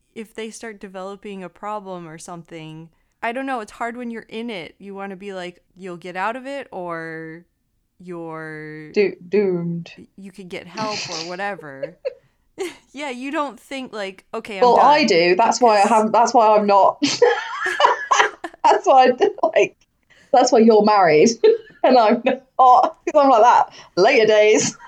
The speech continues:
Speaker 2: <laughs> You're like, "We can fix this. Come on." <laughs> I'm joking.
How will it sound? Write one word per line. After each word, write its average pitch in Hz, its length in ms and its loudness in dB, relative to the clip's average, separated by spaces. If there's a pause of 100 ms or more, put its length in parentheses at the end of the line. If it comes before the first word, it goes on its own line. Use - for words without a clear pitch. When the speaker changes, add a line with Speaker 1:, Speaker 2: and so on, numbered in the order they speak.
(840)
Speaker 2:
<laughs> - 1600 -6
You're 247 180 4
like, 226 320 2 (280)
"We 294 160 0
can 311 160 -4
fix - 260 -2
this. - 260 -2
Come 277 180 0
on." 269 240 2 (720)
<laughs> 494 380 -4
I'm 214 120 2
joking. 185 540 -2